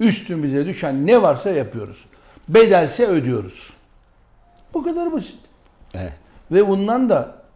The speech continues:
Speaker 1: gurur duyuyoruz. Niye biliyor musunuz? Çünkü maalesef bunu bu şekilde yapan çok az, bir avuç insanız. Daha fazla olsak bu işler daha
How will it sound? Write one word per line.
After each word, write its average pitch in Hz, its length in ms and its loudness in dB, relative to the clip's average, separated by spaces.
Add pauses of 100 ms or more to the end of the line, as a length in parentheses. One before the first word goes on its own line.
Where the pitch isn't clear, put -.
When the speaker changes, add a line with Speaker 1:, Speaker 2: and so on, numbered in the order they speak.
Speaker 1:
gurur 180 380 -4
duyuyoruz. 107 680 -8
Niye 175 300 -6
biliyor 220 180 -10
musunuz? 127 340 -16 (480)
Çünkü 185 420 -8 (180)
maalesef 175 600 0 (720)
bunu 196 280 -2
bu 220 80 -4
şekilde 165 460 -6
yapan 143 500 -4 (420)
çok - 360 -6
az, 120 280 -12
bir 180 160 -6
avuç 139 380 -8
insanız. - 640 -14 (680)
Daha 147 180 0
fazla 139 340 -4
olsak 131 460 -8 (800)
bu 151 120 -2
işler 151 320 -6 (380)
daha 139 600 -4